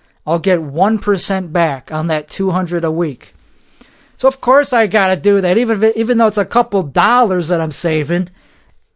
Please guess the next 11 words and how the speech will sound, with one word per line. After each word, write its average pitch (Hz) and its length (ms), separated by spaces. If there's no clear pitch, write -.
Hey, 220 340
it's - 100
better 196 280
than 196 160
going 214 180
straight 214 220
to 196 40
my 208 120
bank 214 200
account. 180 300
It's, - 100